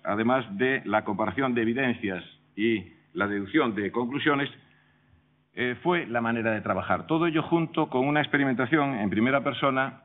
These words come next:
en el mundo de la pintura y en el mundo del dibujo.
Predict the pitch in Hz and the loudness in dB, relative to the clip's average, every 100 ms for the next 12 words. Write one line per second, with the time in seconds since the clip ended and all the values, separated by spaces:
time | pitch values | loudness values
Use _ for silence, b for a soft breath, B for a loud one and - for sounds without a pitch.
0 | _ - 101 107 113 117 98 120 120 117 | _ -8 -4 0 0 0 2 2 2 0
1 | 107 110 110 127 123 139 - _ _ 95 | 0 2 0 2 0 -2 -6 _ _ 0
2 | 104 98 98 92 95 85 82 82 - | 2 2 2 2 0 -2 -6 -8 -12